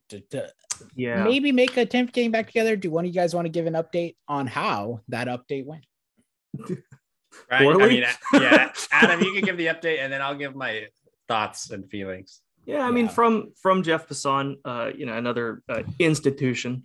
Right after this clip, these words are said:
Speaker 2: as far as base-, baseball writers go.
Speaker 1: Passan.
Speaker 2: Um, but yeah, his, uh, his labor update, uh, yeah, the no deal. Um,
Speaker 1: Nice.
Speaker 2: yeah, M L B made a proposal. Players didn't like it.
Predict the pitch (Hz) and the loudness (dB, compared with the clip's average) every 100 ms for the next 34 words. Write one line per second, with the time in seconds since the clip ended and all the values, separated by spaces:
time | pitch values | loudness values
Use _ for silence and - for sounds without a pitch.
0 | - 117 - 104 110 113 113 110 - 123 | -10 -10 -6 -4 -4 -2 -2 -2 -4 -2
1 | 113 113 110 110 107 120 117 117 - _ | -2 0 -2 -2 -4 -6 -8 -10 -14 _
2 | _ _ - 117 123 123 123 120 120 - | _ _ 0 4 6 6 4 2 -4 -10
3 | - 131 120 170 127 131 139 139 139 147 | -4 -2 2 0 0 2 2 2 2 2
4 | 143 147 147 147 147 160 151 151 156 151 | 2 2 4 0 0 -2 0 0 0 -2
5 | 156 156 170 156 175 143 - _ _ _ | -4 -2 -4 -4 -4 -4 -8 _ _ _
6 | _ _ 123 113 107 107 107 123 _ - | _ _ -16 -12 -10 -10 -12 -16 _ -14
7 | 110 87 127 107 135 156 147 143 139 139 | -12 -6 -4 0 2 2 2 2 2 0
8 | 127 135 131 131 131 127 127 _ _ - | -2 -2 -2 -2 -4 -4 -6 _ _ -4
9 | 131 127 123 117 - _ 131 - 135 123 | -2 0 -4 -10 -14 _ -10 -2 -2 0
10 | 117 120 120 123 117 | -2 -2 -2 -4 -6